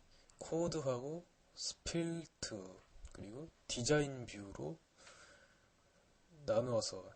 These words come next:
작업이 가능하다고 얘기를 드렸었죠. 그리고 저희, 우리가, 어, 보았을 때, 자,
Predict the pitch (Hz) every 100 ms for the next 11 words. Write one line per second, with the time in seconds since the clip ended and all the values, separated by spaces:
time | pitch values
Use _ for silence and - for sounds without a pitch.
0 | - - - 107 113 139 151 - 113 113
1 | - 98 92 95 - 107 101 98 - 98
2 | - - - - 139 - - - 117 143
3 | 160 - - - - 110 101 - - 113
4 | 107 127 165 - _ - - - - 95
5 | 101 - - - - _ - - - -
6 | - - 110 - - 92 -